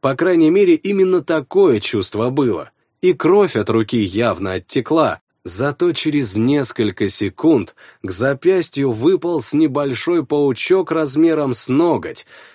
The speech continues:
Я его даже не заметил вначале. И столько страданий из-за этой мелочи. Получен малый паук.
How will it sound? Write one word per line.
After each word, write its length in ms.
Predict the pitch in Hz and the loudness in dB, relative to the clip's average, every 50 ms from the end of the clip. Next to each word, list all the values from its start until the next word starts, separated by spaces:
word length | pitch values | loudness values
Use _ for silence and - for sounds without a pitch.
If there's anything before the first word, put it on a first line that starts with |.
| _ _ | _ _
Я 160 | - 165 202 | 0 2 4
его 220 | 202 185 170 185 180 | 4 4 2 0 0
даже 320 | 160 208 208 185 151 180 | 0 0 0 2 2 2
не 120 | 185 185 175 | 2 2 2
заметил 600 | 156 180 180 180 196 214 214 175 - 113 101 90 | 2 0 0 0 2 2 2 0 0 -2 -4 -2
вначале. 680 | 90 107 117 123 - - - 156 131 101 80 73 - _ _ _ _ _ _ | -2 -2 -2 -2 -2 -2 -2 -2 -2 -2 -4 -8 -12 _ _ _ _ _ _
И 160 | - 98 101 | -2 -2 -2
столько 560 | 98 - - - 131 170 185 180 175 - 151 127 | -2 -4 -4 0 0 2 2 2 0 0 -2 -4
страданий 840 | - - 127 135 135 135 139 170 185 185 175 175 160 147 147 143 | -2 -4 -4 -4 -4 -2 -2 0 0 2 2 2 2 2 2 0
из-за 300 | 139 135 120 120 135 151 | 0 -2 -2 -2 -2 0
этой 400 | 156 170 196 196 - - 143 139 | 0 2 0 0 0 0 0 2
мелочи. 760 | 131 139 170 208 233 233 208 185 143 117 - - - 92 73 - _ _ _ _ _ - - _ _ _ _ - - _ _ - - - - - - - - - - _ _ _ _ _ | 2 2 0 0 0 0 2 2 2 0 0 -2 -4 -6 -8 -10 _ _ _ _ _ -18 -18 _ _ _ _ -20 -20 _ _ -12 -12 -10 -10 -8 -8 -8 -8 -8 -12 _ _ _ _ _
Получен 640 | - 139 147 143 151 208 247 240 - - 233 226 | 0 2 2 2 2 0 0 -2 -4 -6 -6 -4
малый 420 | 220 190 185 185 180 180 185 175 | -2 0 0 0 2 2 0 0
паук. 580 | 165 - 170 160 160 151 117 95 - - - | 2 2 2 2 2 2 0 -2 -4 -8 -20